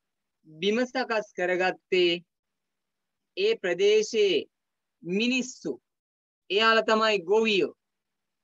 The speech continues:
ඒ මිනිස්සු එකතු වෙලා තමයි වගාව කරේ. සල්ලි වලට නෙමෙයි. ඒ අය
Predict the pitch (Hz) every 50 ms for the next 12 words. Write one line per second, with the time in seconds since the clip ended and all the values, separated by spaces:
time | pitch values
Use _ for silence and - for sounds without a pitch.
0 | _ _ _ _ _ _ _ _ _ _ _ _ _ - 202 240 254 233 208 202
1 | 208 220 247 254 254 - 277 233 208 190 - 220 214 247 233 240 226 226 226 220
2 | 214 220 226 226 240 240 233 220 190 151 123 - _ _ _ _ _ _ _ -
3 | 160 175 180 185 196 214 214 214 214 202 196 190 _ - 214 214 190 156 - -
4 | _ _ _ _ _ _ _ _ _ _ _ _ _ _ _ _ _ _ _ _
5 | _ _ _ _ _ _ _ _ _ - 202 180 180 190 196 202 202 202 208 208
6 | 202 196 202 208 208 208 208 214 220 240 311 466 494 - _ _ _ _ _ _
7 | _ _ _ _ _ _ _ _ _ _ _ _ _ 170 - - 208 220 226 233
8 | 240 240 254